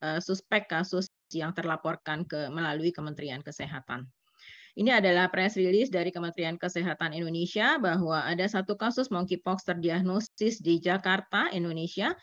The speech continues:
Pasien adalah seorang laki-laki berusia dua puluh tujuh tahun dengan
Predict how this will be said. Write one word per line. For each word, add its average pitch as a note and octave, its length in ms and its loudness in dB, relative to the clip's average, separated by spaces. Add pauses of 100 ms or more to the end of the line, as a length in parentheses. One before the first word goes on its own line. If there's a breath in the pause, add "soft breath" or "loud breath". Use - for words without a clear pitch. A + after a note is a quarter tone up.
(280 loud breath)
Pasien F3 320 0
adalah D#3+ 400 2
seorang D#3+ 400 -4
laki-laki F3+ 560 -2
berusia E3+ 640 2
dua G3+ 160 0
puluh F#3+ 160 2
tujuh G3 320 -2
tahun A3 400 2
dengan F3 160 0